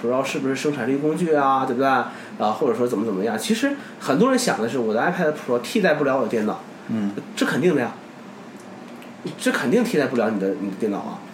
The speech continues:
Speaker 2: 嗯。
Speaker 1: 这是一个很正常的一个，一个事情。就这么举例子，就是我平时在家的时候，那我依然要用我的电脑给我的 iPad 去做这个，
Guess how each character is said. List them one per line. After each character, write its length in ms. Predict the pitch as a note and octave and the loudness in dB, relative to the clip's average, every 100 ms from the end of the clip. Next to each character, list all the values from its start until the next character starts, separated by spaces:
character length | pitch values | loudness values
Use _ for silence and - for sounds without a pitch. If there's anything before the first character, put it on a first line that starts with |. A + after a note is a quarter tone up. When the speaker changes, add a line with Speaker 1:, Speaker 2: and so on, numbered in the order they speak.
| - | -12
Speaker 2:
嗯。 60 | G#2 G2+ - | -10 -8 -4
Speaker 1:
这 80 | |
是 100 | E3 | 0
一 100 | D#3+ | 4
个 80 | D3 | 4
很 180 | D3 G#2+ | 2 0
正 160 | F#3 D3+ | 2 0
常 180 | G2 | -2
的 60 | G2+ | -2
一 160 | G2 G2 | 0 0
个， 220 | G#2 F2+ | 0 0
一 80 | G2+ | -2
个 80 | G#2+ | -2
事 160 | - | -2
情。 120 | B2 C3+ | 0 2
就 80 | |
这 100 | G3+ | 4
么 100 | B3 F#3 | 4 4
举 160 | A#2 | 2
例 160 | A#2+ B2+ | 2 2
子， 120 | A2+ | 2
就 80 | F#3 | 2
是 160 | G#3 - - - | 2 0 -8 -6
我 140 | B2+ B2+ | -2 2
平 160 | F3+ | 4
时 60 | G#3+ | 4
在 100 | G3+ | 6
家 180 | F#3 G3 | 4 4
的 60 | |
时 80 | F3+ | 2
候， 100 | C3+ | 4
那 100 | F3+ | 4
我 180 | E3 F#2 | 4 2
依 140 | F3+ | 4
然 180 | A#3 E3+ | 4 4
要 80 | D3+ | 4
用 120 | D3+ | 4
我 100 | G#2 | 2
的 60 | G2 | 0
电 140 | C#3 | 0
脑 120 | G#2+ | 0
给 120 | A2 | 2
我 140 | A2+ G2+ | 0 0
的 60 | |
iPad 360 | F2+ A2 C3 G#2+ | -2 -2 0 0
去 160 | - A2+ | -2 -4
做 160 | - G#2+ | -2 0
这 140 | F#2+ | 0
个， 260 | F#2 F2+ | -2 -4